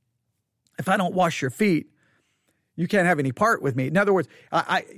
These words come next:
I, you know, I, if I don't wash your feet, you can't walk with me. It, it's not, he's not talking about washing physical feet here. He's, he's, he's going beyond that. In other words, there,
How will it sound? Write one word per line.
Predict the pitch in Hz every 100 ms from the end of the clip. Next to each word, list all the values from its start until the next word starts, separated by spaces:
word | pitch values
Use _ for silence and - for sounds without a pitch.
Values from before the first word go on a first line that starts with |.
| -
I, | - -
you | - 170
know, | 117 -
I, | 208
if | 175 214
I |
don't | 247 220
wash | 220 214 -
your | 165
feet, | 233 233 175 -
you | 175
can't | 190 202 156
walk | 220 277 277
with | 156
me. | 147 139 127 - _
It, | - 208
it's | 220 185
not, | 226 254 - _
he's | 185
not | 233 220
talking | 254 233
about | 202
washing | - 208 214 208
physical | 180 208 170 160 143
feet | - 269 269 -
here. | - 147 117
He's, | 127 185 - _
he's, | 214 220 - _
he's | 220 175
going | - 240 262 254 190
beyond | 190 185 247 269
that. | 180
In | 180
other | 226 262
words, | 240
there, | 226